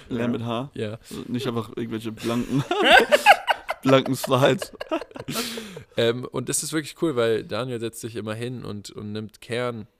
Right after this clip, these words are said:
Speaker 3: ja.
Speaker 1: Gedanken.
Speaker 3: Kern, ja, Ke-, äh,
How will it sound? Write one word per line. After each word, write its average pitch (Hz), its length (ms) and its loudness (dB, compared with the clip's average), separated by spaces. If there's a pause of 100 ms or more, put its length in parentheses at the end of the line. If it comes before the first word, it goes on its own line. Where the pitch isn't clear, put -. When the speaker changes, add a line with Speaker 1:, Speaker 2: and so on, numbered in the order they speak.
(400)
Speaker 3:
ja. 107 260 -6 (540)
Speaker 1:
Gedanken. 113 520 -8
Speaker 3:
Kern, 113 320 -10 (100)
ja, 98 200 -8 (140)
Ke-, 113 120 -14
äh, - 360 -18